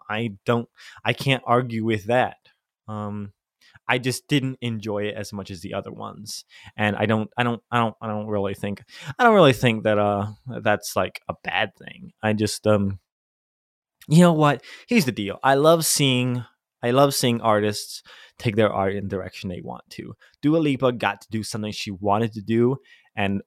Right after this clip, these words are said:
experiment with a style she wasn't r-, used to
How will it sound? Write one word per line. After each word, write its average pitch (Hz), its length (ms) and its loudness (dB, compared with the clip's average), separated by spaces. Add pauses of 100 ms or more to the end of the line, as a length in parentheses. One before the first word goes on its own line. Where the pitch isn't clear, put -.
experiment 107 500 -2
with 104 100 -4
a 101 60 -4
style 101 440 2
she - 180 -4
wasn't 101 380 -2 (160)
r-, 110 180 -6
used 120 360 -2
to 254 280 2